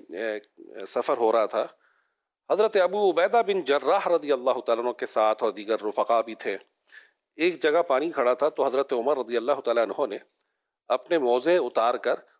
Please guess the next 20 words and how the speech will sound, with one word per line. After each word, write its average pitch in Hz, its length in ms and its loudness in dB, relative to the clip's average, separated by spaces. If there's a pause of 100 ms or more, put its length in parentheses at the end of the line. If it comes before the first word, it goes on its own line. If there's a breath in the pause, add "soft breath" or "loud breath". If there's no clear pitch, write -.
(100)
انہیں 156 180 0
کندھوں 131 280 0
پر 143 140 0
رکھ 98 200 -2
لیا۔ 92 180 -12 (600)
سادگی 185 320 0
دیکھیں، 113 300 -6 (1300)
حضرت 247 280 2
ابو 202 260 2
عبیدہ 185 380 2
بن 214 140 -4
جراح 151 420 2
رضی 170 220 0
اللہ 135 320 0
تعالیٰ 98 180 -2
عنہ - 180 -20 (880)
کہنے 135 160 -8
لگے، 123 200 -4
"امیر 131 160 0
المومنین، 123 520 -4